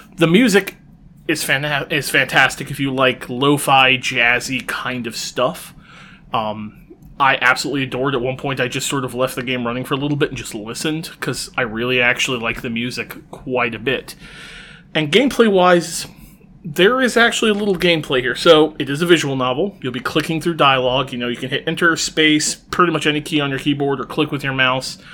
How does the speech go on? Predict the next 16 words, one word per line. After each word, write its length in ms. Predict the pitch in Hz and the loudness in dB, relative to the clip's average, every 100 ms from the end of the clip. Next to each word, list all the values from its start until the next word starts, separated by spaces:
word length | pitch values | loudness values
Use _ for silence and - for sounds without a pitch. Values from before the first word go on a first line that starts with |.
| - - - - | -18 -18 -20 -10
Uh, 60 | 120 | -4
I'm 240 | 113 110 | -2 -2
certain 400 | 110 - 143 143 | -2 0 0 -2
with 140 | 135 131 | -6 -6
the 100 | 139 | -6
Nintendo 480 | 135 131 147 139 | -6 -6 -2 -2
Switch 340 | 135 143 139 - | -2 -2 -2 -2
and 80 | 131 | -6
the 60 | |
console 400 | - 143 135 139 | -2 -2 0 -2
versions, 500 | 127 123 127 131 120 | -2 -4 -6 -8 -8
you 60 | 127 | -10
can 100 | 127 | -12
just 160 | 110 | -14
press 320 | - 139 - - | -6 -6 -6 -6
X 460 | - - - - | -8 -6 -6 -6